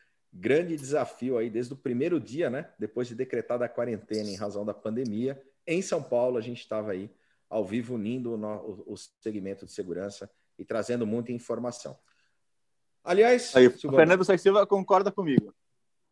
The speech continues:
Speaker 2: Concordo contigo, Christian, também vou fazer um prato diferente, um sanduíche aberto. Aí, pra marketizar, é só colocar sanduíche aberto do Guerreiro. Vai ser sucesso.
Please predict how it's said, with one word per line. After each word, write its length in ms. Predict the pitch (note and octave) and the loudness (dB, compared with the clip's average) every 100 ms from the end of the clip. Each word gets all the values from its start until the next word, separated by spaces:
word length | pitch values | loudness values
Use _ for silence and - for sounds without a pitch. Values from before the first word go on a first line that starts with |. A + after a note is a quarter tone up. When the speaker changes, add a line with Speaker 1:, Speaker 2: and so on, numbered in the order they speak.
| _ _ _ | _ _ _
Speaker 2:
Concordo 460 | - E3 G#3+ A3+ A3 | -12 -2 2 2 2
contigo, 280 | G3+ G#3+ F#3 | -4 -6 -2
Christian, 280 | - G#3 G3 | -2 0 2
também 240 | F3 F#3+ | 6 6
vou 80 | F#3 | 6
fazer 200 | F3+ F#3 | 2 2
um 60 | |
prato 260 | E3+ F#3 F3+ | 4 2 2
diferente, 400 | D#3+ D#3 F3 F#3+ | 0 2 2 0
um 40 | |
sanduíche 500 | E3+ F3+ D#3 E3+ E3 | -4 4 8 8 8
aberto. 400 | E3+ C3 G#2 - - _ _ - | 8 10 8 6 -18 _ _ 2
Aí, 120 | A#2 | 6
pra 140 | - F3 | 8 8
marketizar, 540 | F#3+ F#3+ F#3+ F#3 E3 | 8 6 0 0 0
é 40 | F3+ | -2
só 80 | |
colocar 320 | G3+ F#3 C3+ - | -2 2 2 0
sanduíche 380 | D3 D#3 G#3 | 0 2 4
aberto 320 | F#3 E3+ F#3 F#3 | 6 6 4 6
do 180 | F#3+ | 6
Guerreiro. 480 | G3 F#3+ D3 C3 G#2 _ - | 6 6 6 2 0 _ -8
Vai 100 | A#2+ | -6
ser 120 | - | -4
sucesso. 500 | A2+ - G2 - | -2 4 4 4